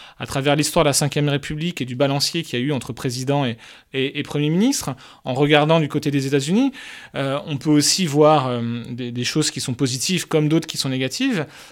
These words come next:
mais en tout cas, on le voit, la pérennité dans l'action et aussi lui donner des outils très concrets,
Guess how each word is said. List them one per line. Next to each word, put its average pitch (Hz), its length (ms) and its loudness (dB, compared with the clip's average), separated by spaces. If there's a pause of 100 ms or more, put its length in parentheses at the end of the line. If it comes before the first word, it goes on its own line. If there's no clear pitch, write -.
mais 147 80 -2
en 156 80 4
tout 175 120 -4
cas, 233 100 4
on 214 60 6
le 190 60 6
voit, 160 420 4
la 123 100 -8
pérennité 165 360 0
dans 156 100 -2
l'action 190 640 0 (120)
et 151 280 0
aussi 156 280 4
lui 160 100 0
donner 185 200 6
des 170 180 2
outils 160 180 -4
très 180 160 -2
concrets, 175 400 -2